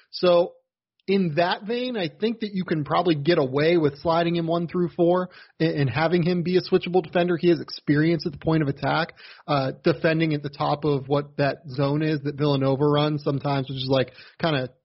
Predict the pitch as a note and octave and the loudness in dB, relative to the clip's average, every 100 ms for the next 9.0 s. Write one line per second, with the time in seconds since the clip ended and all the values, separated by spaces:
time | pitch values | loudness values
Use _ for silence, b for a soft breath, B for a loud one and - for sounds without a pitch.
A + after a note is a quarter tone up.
0 | - F3 D3 C#3 C#3+ D#3 D3 - E3 E3+ | -6 -4 -4 -2 -2 -2 -4 0 2 2
1 | E3+ C#3 C#3+ C#3+ C#3+ D3 C#3+ D3 D3 D#3 | 2 -2 0 0 0 0 0 -4 0 -2
2 | D3 D#3 D#3 - B B B - D#3+ D3 | 0 -2 -4 -6 B B B 0 2 2
3 | D3 _ _ _ - F3+ F#3 E3+ E3 G#3+ | 0 _ _ _ -4 -2 0 -2 -2 -2
4 | A3+ F3+ C#3+ D3+ D3+ D3+ C3+ D3+ D3+ - | 0 0 0 0 0 -4 -6 -4 -6 -6
5 | D3+ C#3 C3 C#3 C3+ C#3 B2 D3 C3+ B2 | -10 -8 -6 -4 -4 -4 -4 -4 -4 -6
6 | C3 C#3 C3+ C3 C3 C#3+ B2+ C#3+ D#3 - | -2 2 2 0 0 -4 0 2 2 0
7 | - D#3+ - C3+ - - D#3+ C3+ B2+ C#3+ | -4 -2 -2 -2 -2 -2 0 2 2 2
8 | C3+ C3 C3 B2 A#2+ C3+ C#3 C#3 C#3 | 0 -2 -4 -6 -8 -12 -12 -12 -16